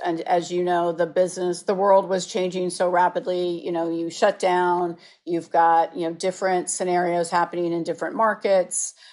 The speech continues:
Um, you had office shuts down. So obviously we are here in Charlotte. Uh, we've got our main office in Daytona Beach. New York and L A are both, um, you know, key outposts for us.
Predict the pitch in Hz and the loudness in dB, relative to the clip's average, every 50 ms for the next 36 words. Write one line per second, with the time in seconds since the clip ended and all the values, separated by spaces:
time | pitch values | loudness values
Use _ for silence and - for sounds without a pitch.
0 | - - - - 175 170 175 175 165 165 160 165 170 185 170 170 165 175 - - | -20 -12 -4 0 2 2 4 2 2 0 0 0 2 2 2 2 2 2 4 4
1 | 202 202 202 233 220 202 - - 233 202 196 - - - 202 196 190 196 196 202 | 6 6 6 4 0 -2 0 2 2 2 2 0 -2 0 0 2 2 2 0 -2
2 | 202 - - 214 185 180 180 - - - 185 180 190 190 - - 190 190 175 185 | -4 -4 0 0 2 2 2 0 0 0 0 0 -2 -4 -6 -6 -6 -4 -4 -4
3 | 190 196 190 185 180 190 202 190 185 185 180 180 180 170 - 180 165 170 180 247 | -2 0 0 0 0 0 0 0 0 0 0 0 -2 -2 0 0 2 2 2 2
4 | 349 466 494 - - - - - _ _ - 196 196 180 175 175 180 175 175 - | 2 0 -2 -6 -14 -20 -20 -20 _ _ -2 0 2 2 4 2 2 0 0 2
5 | 196 180 180 180 180 - - 175 170 175 180 180 185 180 180 180 180 175 185 175 | 4 4 6 6 4 4 2 2 2 2 2 0 2 4 4 4 2 2 0 -4
6 | - 185 180 170 180 180 175 - 190 185 175 175 170 170 254 247 240 240 226 - | -4 -4 -2 -2 -2 -2 -2 -2 -2 -2 0 -2 -2 -2 -2 0 0 -2 -2 -6
7 | - - - - - - - 180 180 180 180 180 185 180 185 185 - 185 170 165 | -10 -14 -14 -14 -14 -10 -6 -2 0 0 2 4 6 6 6 4 2 0 0 2
8 | 165 165 170 180 196 208 214 208 202 196 180 170 - - 180 175 180 180 180 - | 2 2 4 4 6 6 6 6 4 4 2 2 2 2 4 4 4 4 2 -2
9 | - - - 185 185 175 175 175 175 170 170 170 - - - 170 165 165 - - | -8 -6 -2 0 0 2 2 2 0 0 -4 -6 -8 -6 -4 -4 -4 -4 -4 -6
10 | 220 196 180 - 185 196 185 - - 214 208 208 208 - - - 220 220 202 214 | -6 -4 2 4 4 4 4 2 0 0 0 0 -2 -4 -4 0 2 4 4 6
11 | 220 233 240 233 - - - - | 6 4 2 0 -4 -8 -10 -12